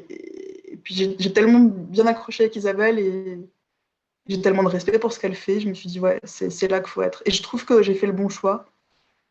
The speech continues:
Parce que déjà, j'ai eu un travail de relecture sur ce manuscrit, euh,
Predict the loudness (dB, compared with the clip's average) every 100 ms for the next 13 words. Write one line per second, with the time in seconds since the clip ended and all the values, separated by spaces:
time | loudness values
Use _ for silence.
0 | _ -2 2 2 6 6 6 4 0 -2
1 | -4 -2 -2 0 -2 -4 -2 2 4 4
2 | 0 2 0 -2 -6 -8 -6 -6 -2 -2
3 | -2 -6 -8 -10 -8 -6 -6 -4 -4 -2
4 | -4 -6